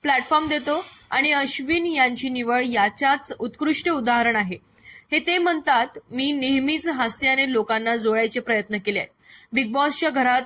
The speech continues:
मी माझ्या विदर्भी स्टाईलने सर्वांना हसवेन आणि एकत्र आणेन. हे माझ्यासाठी एक स्वप्नासारखे आहे."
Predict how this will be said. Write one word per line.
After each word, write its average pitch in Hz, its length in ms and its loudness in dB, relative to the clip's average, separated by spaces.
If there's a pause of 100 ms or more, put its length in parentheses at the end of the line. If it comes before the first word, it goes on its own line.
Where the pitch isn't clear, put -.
मी 254 120 -4
माझ्या 233 400 0
विदर्भी 226 460 -2
स्टाईलने 269 580 0
सर्वांना 226 500 0
हसवेन 233 440 -2
आणि 220 220 0
एकत्र 226 340 -4
आणेन. 190 280 0 (400)
हे 302 80 4
माझ्यासाठी 320 560 2
एक 320 140 0
स्वप्नासारखे 269 760 -2
आहे." 196 180 0